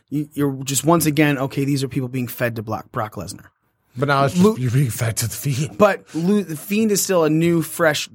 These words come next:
Speaker 1: gimmick. So it, it's not gonna kill you if you lose to The Fiend. You can come back and fight. Like, okay.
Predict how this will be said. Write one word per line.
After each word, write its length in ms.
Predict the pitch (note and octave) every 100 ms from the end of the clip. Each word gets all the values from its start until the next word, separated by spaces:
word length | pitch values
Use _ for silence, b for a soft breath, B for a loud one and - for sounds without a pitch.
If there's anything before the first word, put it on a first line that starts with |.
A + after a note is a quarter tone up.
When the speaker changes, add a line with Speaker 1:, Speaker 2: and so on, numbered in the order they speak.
| A#2+
Speaker 1:
gimmick. 460 | D3 A#2+ - - _ _ b b
So 220 | - G3 F3+
it, 180 | - F#3+
it's 200 | F#3 F#3
not 260 | G3 F3
gonna 360 | F#3+ F3+ E3 C#3 - _ _
kill 320 | - G#3+ G3
you 360 | D3+ A2+ G2 F#2 _ -
if 180 | D3 -
you 100 | D3
lose 300 | C#3 C#3+ A#2+
to 100 | C3
The 120 | B2
Fiend. 400 | - A#2 F2+ - _ _ _ _ _ _ _ -
You 140 | - G#3
can 160 | G#3 G#3
come 220 | F#3+ F#3
back 240 | F#3 E3+
and 120 | E3+
fight. 180 | D#3 D#3
Like, 260 | E3+ D#3+ -
okay. 260 | E3+ C#3